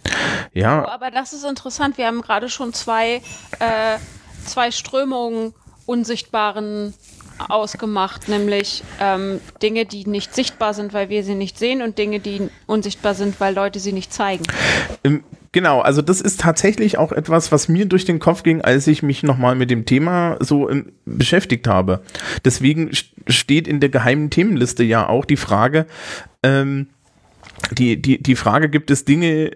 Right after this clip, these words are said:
Speaker 1: bei denen, bei denen es sinnvoll ist, wenn sie sichtbar sind oder, oder bei denen es vielleicht auch nicht sinnvoll ist, wenn sie sichtbar sind.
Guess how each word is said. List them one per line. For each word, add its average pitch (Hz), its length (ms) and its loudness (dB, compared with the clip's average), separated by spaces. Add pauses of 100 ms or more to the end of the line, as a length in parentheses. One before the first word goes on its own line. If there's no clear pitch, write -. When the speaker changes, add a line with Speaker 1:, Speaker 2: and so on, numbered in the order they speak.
(140)
Speaker 1:
bei 131 220 2
denen, 151 720 0
bei 127 120 0
denen 135 320 2
es - 400 0 (100)
sinnvoll 151 500 2
ist, - 380 -2
wenn 127 440 0
sie 147 120 6
sichtbar 135 400 2
sind 151 260 2
oder, 135 360 0
oder 110 360 2
bei 117 160 2
denen 135 200 2
es 135 120 4
vielleicht 120 200 4
auch 123 140 0
nicht 196 180 4
sinnvoll 113 380 2
ist, 104 120 0
wenn 87 160 0
sie 92 100 2
sichtbar 92 400 2
sind. 65 180 0